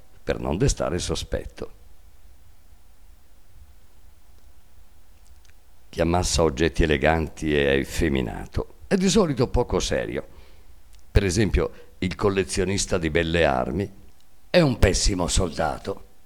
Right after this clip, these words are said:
L'amatore di begli strumenti di un'arte è un artista da poco, salvo la scusante che si tratti di un ragazzino.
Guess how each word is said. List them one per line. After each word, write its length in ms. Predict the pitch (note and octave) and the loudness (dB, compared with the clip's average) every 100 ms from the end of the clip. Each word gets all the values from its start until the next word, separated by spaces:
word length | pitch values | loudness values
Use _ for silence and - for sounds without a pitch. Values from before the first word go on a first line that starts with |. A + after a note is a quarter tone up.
| - | -4
L'amatore 600 | E2+ E2+ E2+ D#2+ G#2+ F2+ | 4 6 6 8 8 8
di 120 | E2 | 4
begli 420 | D2 D2 F2 E2 | 4 4 4 4
strumenti 640 | D#2+ - E2 F2 F#2 D#2+ F2 | 2 4 4 4 2 0 0
di 80 | F2 | 2
un'arte 680 | F2 C#2 B1 - - G#2+ - - - - | 2 2 0 -6 -6 -6 -8 -18 -20 -8
è 120 | - | -2
un 140 | D#3+ E3 | 2 2
artista 520 | B2 - G2 - F2 | 0 -2 -4 0 -2
da 140 | B1 | -2
poco, 640 | - - - A1 - - - - - - - - - | -6 -4 -2 -2 -4 -10 -10 -14 -14 -16 -16 -14 -2
salvo 400 | - A#1+ A#1+ C#2 | 2 2 4 2
la 120 | A#1+ | 2
scusante 760 | - D#2+ - A#1 G1+ - - - - - | 0 -2 0 -2 -4 -6 -6 -6 -16 -14
che 120 | - | -4
si 140 | D2 D2 | -4 -2
tratti 340 | C2 B1+ - | -6 -6 -6
di 100 | D2+ | -4
un 80 | C2+ | -2
ragazzino. 680 | C2+ C#2+ D#2 - F2+ G#1 - | -2 -2 -2 0 0 -2 -10